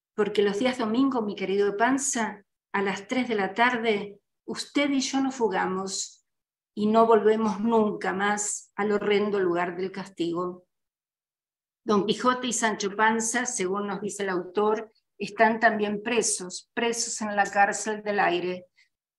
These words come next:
En ella no existen guardias ni tortura y siempre se puede luchar por la justicia. Nuestros personajes anónimos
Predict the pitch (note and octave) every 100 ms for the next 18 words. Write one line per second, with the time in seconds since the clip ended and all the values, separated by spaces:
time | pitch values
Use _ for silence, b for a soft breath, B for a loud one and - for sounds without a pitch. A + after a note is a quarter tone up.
0 | - G#3+ C#4+ - C#4 C4 - B3+ A3 C4
1 | B3+ A3 F3+ F3+ F3+ F3 - - A3 A3+
2 | B3+ B3+ - F3+ F3 F3 F3 - G#3 -
3 | B3 A#3+ B3 - G#3+ - G#3 G3+ G#3 G#3+
4 | G#3 F#3 F3+ F3 G3 G3 G3+ G3 - F3
5 | E3+ F#3 F#3 - _ _ _ _ _ _
6 | _ - G#3+ G#3+ G#3 G#3 A3 - A#3 B3+
7 | - C4+ C4 - _ - G3+ A#3+ B3 G3+
8 | F#3+ G#3 -